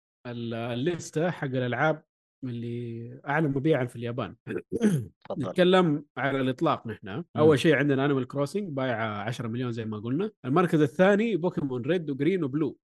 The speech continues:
Speaker 1: حاسبين ثلاث ألعاب.
Speaker 2: أيوة.
Speaker 1: بايع
Speaker 3: <laughs> وهي نسخة واحدة، بس إنه
Speaker 2: <laughs>
Speaker 3: البوكيمونات، آه، مقسمينها. يا للذين.
Speaker 1: أيوة. آه، بايع عشرة مليون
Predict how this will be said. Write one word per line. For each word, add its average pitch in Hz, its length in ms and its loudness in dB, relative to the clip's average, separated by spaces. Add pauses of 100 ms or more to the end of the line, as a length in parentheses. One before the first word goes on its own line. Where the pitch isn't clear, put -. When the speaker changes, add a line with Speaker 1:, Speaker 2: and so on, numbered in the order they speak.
(180)
Speaker 1:
حاسبين 156 380 0
ثلاث 170 360 0
ألعاب. 110 300 -4 (160)
Speaker 2:
أيوة. 143 420 8
Speaker 1:
بايع 151 420 10 (120)
Speaker 3:
<laughs> 180 220 0
وهي 220 220 10
نسخة 202 300 8
واحدة، 208 380 8
بس 180 180 4
إنه 196 180 4
Speaker 2:
<laughs> - 20 4
Speaker 3:
البوكيمونات، 185 720 4
آه، 151 380 -6
مقسمينها. 143 920 -2
يا 131 180 0
للذين. 127 220 -2
Speaker 1:
أيوة. 117 360 2 (100)
آه، 120 720 -4
بايع 156 420 4
عشرة 170 220 2
مليون 185 500 0